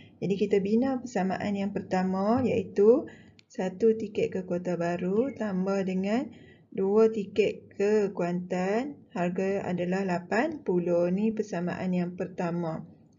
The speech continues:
Persamaan yang kedua, beza harga tiga tiket, bermaksud tiga X, sebab dia beza, jadi operasi dia tolak, ke dua tiket ke Kuantan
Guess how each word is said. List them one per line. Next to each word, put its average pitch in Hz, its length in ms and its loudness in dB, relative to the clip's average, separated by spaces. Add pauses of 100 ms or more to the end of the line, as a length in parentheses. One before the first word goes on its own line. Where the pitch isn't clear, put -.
(120)
Persamaan 202 400 -2
yang 185 160 0
kedua, 196 640 4 (640)
beza 208 640 6
harga 208 640 2
tiga 214 400 2
tiket, - 640 0
bermaksud 190 800 2 (400)
tiga 180 560 0
X, 220 560 0 (320)
sebab 185 320 0
dia 180 80 0
beza, 180 480 2
jadi 208 320 2
operasi 190 320 -4
dia 180 240 -2
tolak, 190 560 4 (1040)
ke 208 560 2 (480)
dua 202 320 2
tiket 196 400 -2
ke 190 160 -2 (640)
Kuantan 196 960 -2